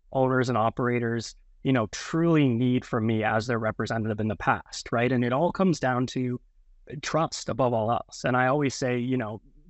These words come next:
"Don't go with me because you like me. Don't go with someone else because you like them. Go with the person that you trust the most." Because at the end of the day, you know,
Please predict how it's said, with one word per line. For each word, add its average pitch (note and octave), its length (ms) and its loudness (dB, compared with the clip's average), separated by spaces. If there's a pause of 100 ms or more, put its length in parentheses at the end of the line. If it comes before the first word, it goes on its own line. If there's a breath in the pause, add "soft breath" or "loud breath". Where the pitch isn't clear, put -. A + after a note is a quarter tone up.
"Don't D#3 260 4
go C#3 160 4
with C#3 160 0
me C3 200 4
because B2 300 -2
you A#2+ 100 0
like A#2 200 -2
me. A#2 160 0
Don't A#2+ 240 0
go B2 140 0
with A#2 140 0
someone A#2 280 -2
else A2+ 140 -2
because - 280 -4
you A#2 80 2
like A2+ 220 0
them. B2 220 0
Go D#3+ 180 0
with G#3 160 2
the F3 80 -2
person D3 360 0
that C3 120 0
you B2 80 -4
trust - 360 -6
the B2+ 60 0
most." - 460 -6 (400)
Because D3 240 0
at B2 80 -4
the D3 100 4
end F3+ 140 2
of F3+ 60 -2
the D#3+ 80 0
day, B2+ 480 0
you C3+ 100 -2
know, A2+ 160 -2